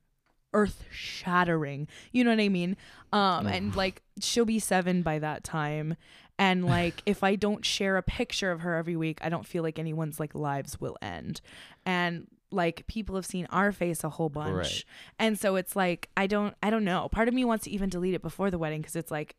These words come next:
Speaker 1: if you weren't invited, I don't want you to see the pictures. But also, I'm
Speaker 2: <laughs>
Speaker 1: paying so much money for those pictures. Like,
Speaker 2: Yeah.
Speaker 1: I should probably. Uh, but that's another thing. It's like, why do I feel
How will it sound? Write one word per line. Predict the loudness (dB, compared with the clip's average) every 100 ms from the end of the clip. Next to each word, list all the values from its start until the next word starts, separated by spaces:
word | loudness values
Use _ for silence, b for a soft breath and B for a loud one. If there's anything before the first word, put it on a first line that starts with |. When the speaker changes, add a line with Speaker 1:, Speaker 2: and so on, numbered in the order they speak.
| -10
Speaker 1:
if | -10 -4
you | -2
weren't | 0 0 -2 -2
invited, | -4 -2 -2 -2 -2
I | -4
don't | -4
want | -6 -6
you |
to | -6
see | -6
the |
pictures. | -4 -6 -6 -12 B B 2
But | 6
also, | 8 8
I'm | 6 2 -8
Speaker 2:
<laughs> | -6 2
Speaker 1:
paying | 4 8
so | 8 8
much | 6 8
money | 8 8
for | 6
those | 4 4
pictures. | 2 0 0 0
Like, | -2 -4 -4
Speaker 2:
Yeah. | -2 -2 -2
Speaker 1:
I | -4
should | -4 -6
probably. | -4 -2 -2 -2 -2 -6 B B 6
Uh, |
but | 8 10
that's | 8 6
another | 4 6 6
thing. | 6 4
It's | 4
like, | 4
why | 8 10
do | 10 6
I | 4
feel | 4 6 8 8 6